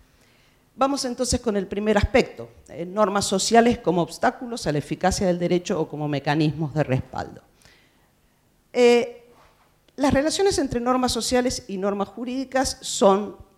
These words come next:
por lo menos en un posible, eh, universo, de dos tipos, eh, de producción y de afectación, ¿sí? Entonces, tenemos ciertas normas sociales que incentivan o promueven la generación de normas jurídicas.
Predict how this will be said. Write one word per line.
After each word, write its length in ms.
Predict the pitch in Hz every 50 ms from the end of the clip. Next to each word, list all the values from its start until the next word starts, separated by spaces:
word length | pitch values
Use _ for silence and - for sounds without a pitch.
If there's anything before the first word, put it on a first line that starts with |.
| _ _ _ _ _ _ _ _
por 160 | - 202 180 170
lo 140 | 180 180
menos 480 | 196 233 240 233 220 208 214 208 - -
en 100 | 139 156
un 320 | 156 156 156 151 139 147 - - _
posible, 840 | - 160 165 - - 202 220 214 170 196 180 175 180 165 147 - -
eh, 400 | - 156 143 139 131 123 - - -
universo, 720 | 165 160 156 160 160 175 180 180 - - - 208 202 202 - - - _ _ _ _ _ _ _ - - -
de 140 | 151 190 175
dos 260 | 170 196 190 - -
tipos, 520 | - 131 110 - - - - - - - _ _ _ _ _ _ _ _ _ _ _ _ _ _
eh, 500 | - 196 190 185 180 175 - - - 175
de 140 | 165 214 202
producción 720 | 196 - - 214 214 208 208 202 202 - - 285 294 349 403 415 - - - _ _ _ _ _ _ _ _ _ _
y 120 | - 196
de 80 | 180 180
afectación, 640 | 165 - - 147 - - 156 - - - 107 - - - _ _ _ _ _ _ _ _ _
¿sí? 380 | - - - 175 240 330 349 - _ _ _ _ _ _ _
Entonces, 360 | - 185 180 202 196 196 190 - - _ _ _ _ _
tenemos 340 | - 156 160 165 170 160
ciertas 380 | - - 170 156 - - 180 175
normas 300 | 196 208 196 208 220 -
sociales 600 | - 269 277 - 359 349 330 330 359 349 - - - -
que 120 | 196 180
incentivan 800 | 190 190 196 196 - 226 202 214 196 - 285 285 294 294 302 262
o 120 | 214 -
promueven 540 | - 185 170 175 196 214 233 247 254 262 240
la 80 | 185 170
generación 640 | - - 156 165 160 156 151 - - 190 185 196 185
de 100 | 185 165
normas 440 | 170 180 180 180 190 185 185 -
jurídicas. 920 | - - - _ - 160 156 151 113 101 110 - - - 73 - - -